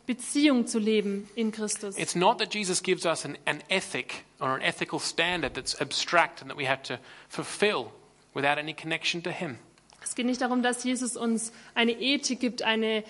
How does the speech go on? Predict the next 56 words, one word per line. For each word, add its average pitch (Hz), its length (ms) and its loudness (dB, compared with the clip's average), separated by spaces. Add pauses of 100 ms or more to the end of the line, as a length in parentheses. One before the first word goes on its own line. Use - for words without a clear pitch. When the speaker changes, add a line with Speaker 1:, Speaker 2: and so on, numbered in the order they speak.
(420)
Speaker 1:
ein 226 160 2
Gesetz, 240 480 4
wie 240 120 4
wir 233 120 8
leben 247 300 6
sollen, 208 360 2
sondern 208 340 -2
dass 208 200 -6
wir 214 80 -8
Beziehung. 208 520 -8 (160)
Speaker 2:
It's, - 200 -4 (140)
yeah, 147 100 4
it's - 160 -6
relationship 147 720 -2
to 127 80 -10
Jesus 127 280 -2
Christ. 113 220 2
And 151 100 -4
what 202 80 2
do 196 80 0
we 196 120 0
mean 208 260 2
by 147 220 8
relationship? 143 640 -4 (720)
Speaker 1:
Also 233 200 4
es 233 140 0
geht 269 140 4
um 262 100 8
die 240 80 2
Beziehung 277 400 6
mit 233 120 4
Jesus 226 280 -4
Christus. 220 500 0
Und 214 300 -4
was 226 160 2
meinen 254 240 8
wir 277 80 6
mit 269 160 4
Beziehung? 269 480 -2
Speaker 2:
We 165 80 2
don't 190 340 2
mean, 180 420 0 (200)
uh, 147 180 4 (100)
writing 156 240 4
a 156 40 -2
little 151 180 0
note, 147 500 0
"Will 147 160 0
you 160 60 0
go 147 160 2
out 139 180 2
with - 140 -12
me?" 185 260 -2
Yes, 147 300 -2
no, 139 220 0
maybe. 147 400 -2